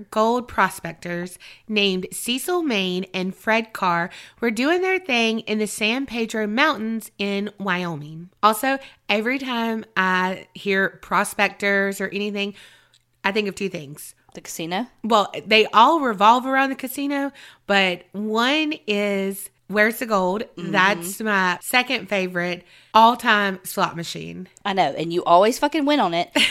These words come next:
Speaker 2: And I'm like,
Speaker 1: <laughs>
Speaker 2: "Donna wins on this. Let me try it."
Speaker 1: I love it.
Speaker 2: Nope. Never fucking win.
Speaker 1: Love it. However, the second one was when I was young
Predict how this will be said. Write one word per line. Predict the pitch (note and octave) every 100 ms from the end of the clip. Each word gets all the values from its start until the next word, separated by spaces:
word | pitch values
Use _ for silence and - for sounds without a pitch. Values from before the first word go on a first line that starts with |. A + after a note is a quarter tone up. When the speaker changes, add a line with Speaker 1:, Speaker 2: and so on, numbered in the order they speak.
| -
Speaker 2:
And | A#3+
I'm | A3+
like, | A3 G3+ C3+ -
Speaker 1:
<laughs> |
Speaker 2:
"Donna | A4+ C5
wins | F#3 F3
on | E3+
this. | C#4 -
Let | A#4+
me | C5
try | A4+ G4+ F3
it." | -
Speaker 1:
I | - A3 B3 A#3+ -
love | G#3+ G3
it. | E3 - F#3 - -
Speaker 2:
Nope. | E3+ G3+ - - _
Never | - D3+ D#3
fucking | E3+ F#3+ B3
win. | F#3+ D3+ D#3 -
Speaker 1:
Love | G3 G3+ G3 F#3+ F#3+ F#3 F#3
it. | E3+ D#3 -
However, | _ G#3 A#3 B3 E3+ E3+ E3+ _
the | F#3+
second | F#3 C#4 C#4+ C4
one | G#3 G#3 F#3
was | G3
when | G3+ G3+ F#3
I | - G3+
was | F3+ E3+
young | F#3 F3+ G#3 E4+ C#4 G3 A3